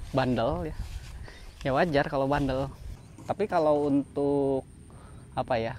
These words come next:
kalau misalkan ini terkena air, terlalu lama pakai pelindung,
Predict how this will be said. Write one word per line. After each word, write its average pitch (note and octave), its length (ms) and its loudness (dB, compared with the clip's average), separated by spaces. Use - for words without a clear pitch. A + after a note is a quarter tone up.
kalau A2+ 180 0
misalkan A#2 480 -4
ini A#2 160 -4
terkena A2 480 -6
air, C#3 480 2
terlalu B2 300 4
lama A2 340 2
pakai - 300 -6
pelindung, C#3 680 2